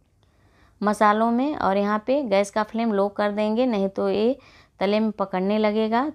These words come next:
इसलिए। तो लो फ्लेम पे इसे चार से पाँच मिनट तक अच्छी तरह से भुनाई इसकी करेंगे ताकि मसाले सारा मिल जाए। हाफ टी स्पून नमक है, नमक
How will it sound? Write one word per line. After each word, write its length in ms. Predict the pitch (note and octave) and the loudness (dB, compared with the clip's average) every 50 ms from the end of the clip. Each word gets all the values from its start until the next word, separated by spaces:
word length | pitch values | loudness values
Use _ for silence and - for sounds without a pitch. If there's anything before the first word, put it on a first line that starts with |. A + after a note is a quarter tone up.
| - - - - | -10 -16 -18 -12
इसलिए। 520 | - F#3+ F#3+ - - G3+ A3 A3+ C4+ E4+ - - _ _ _ - - _ _ _ _ | -12 -12 -10 -8 -6 -4 0 0 0 -2 -4 -8 _ _ _ -20 -20 _ _ _ _
तो 80 | - F#3 | -6 -4
लो 180 | F#3+ G3+ A3 A3 | 0 0 0 0
फ्लेम 340 | - - - G3+ G#3 G#3+ A3 | -2 -4 -2 -2 0 -2 -2
पे 160 | - A#3 A#3 A3 | -2 -2 -2 -2
इसे 180 | G#3 - A#3+ A#3 | -2 -2 -4 -4
चार 280 | - - G3+ G3 G3+ G3+ | -2 0 0 2 0 0
से 160 | - - G3 | -2 -6 -8
पाँच 320 | - - F#3+ G3 G3+ G3 - | -4 -4 -4 -4 -4 -4 -6
मिनट 260 | G#3 G#3 G#3 G#3+ G#3 - | -6 -4 -4 -4 -4 -4
तक 200 | B3 C4 B3+ - | -6 -6 -6 -8
अच्छी 240 | G3 F#3+ - - G3+ | -10 -8 -8 -10 -6
तरह 260 | G3+ G3 G3 G3+ G#3 G3+ | -4 -2 0 0 0 -2
से 180 | - - A#3 A#3 | -2 -2 -4 -4
भुनाई 400 | F#3+ E3+ F3 E3+ E3+ F3+ G3 G3+ | -4 -4 -4 -2 0 0 0 -2
इसकी 220 | G3 - - G#3 | -2 -6 -8 -8
करेंगे 400 | G#3 - G#3 G#3 G#3+ G#3+ A3 B3 C4+ | -4 -4 -2 -2 -2 -2 -2 -2 -4
ताकि 260 | C4 G3 F#3 - F#3+ | -4 -6 -8 -6 -6
मसाले 440 | F#3 F3+ F3 F3 - F3+ F3 F#3+ G#3 G#3+ | -6 -6 -6 -4 -4 -2 -2 -2 -2 -4
सारा 280 | - F#3 F3 F3 F3 E3+ | -4 -4 -2 -2 -2 -2
मिल 200 | F3+ F#3 G3 G3 | -2 -2 0 0
जाए। 200 | G#3+ A#3 C#4 D#4 - _ _ - - - - - - _ _ - | 0 0 -2 -2 -6 _ _ -20 -20 -20 -20 -20 -20 _ _ -2
हाफ 260 | - G#3+ A#3 A3+ - | 0 2 2 2 0
टी 120 | - A#3+ A#3 | -2 -2 -2
स्पून 280 | - - - A#3 A#3+ A#3 | -4 -6 -8 -6 -4 -2
नमक 340 | G#3 F#3 F#3+ G3+ G#3+ G#3 - | -2 0 0 -2 -2 -4 -6
है, 220 | - A#3 B3 C#4+ E4+ D#4+ | -6 -6 -4 -4 -4 -4
नमक 340 | A3 F#3+ F#3+ G3+ A3 A3+ | -2 -2 -2 -2 -2 -4